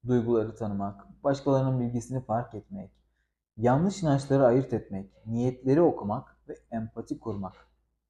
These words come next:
Bu beceriler bir araya geldiğinde çocuk arkadaşlık ilişkilerini kurar.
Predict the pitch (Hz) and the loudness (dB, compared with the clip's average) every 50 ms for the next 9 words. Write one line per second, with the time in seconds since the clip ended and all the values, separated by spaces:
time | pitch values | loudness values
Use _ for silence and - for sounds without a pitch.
0 | _ _ _ _ _ _ _ _ _ _ _ _ - 285 349 277 165 120 117 120 | _ _ _ _ _ _ _ _ _ _ _ _ -4 0 2 2 2 2 2 0
1 | 113 113 117 127 - - - - - 147 208 226 185 139 123 120 120 117 113 113 | 0 0 0 -2 -2 -4 -10 -12 -4 -2 0 2 4 4 4 2 0 0 0 0
2 | 107 104 104 104 104 98 95 98 110 139 156 - _ _ _ _ _ _ _ - | 0 -2 -2 -4 -4 -6 -6 -6 -10 -12 -12 -16 _ _ _ _ _ _ _ -2
3 | 131 123 151 165 - - - _ _ _ _ _ - 127 135 139 - 160 160 160 | 0 0 0 -2 -2 -6 -14 _ _ _ _ _ 0 0 0 2 2 0 0 0
4 | 160 - - 170 131 117 - - 117 113 110 123 135 135 - - - 95 - - | -2 -2 0 0 0 0 -4 -6 -4 -4 -2 -2 -4 -6 -8 -10 -12 -12 -14 -18
5 | _ _ | _ _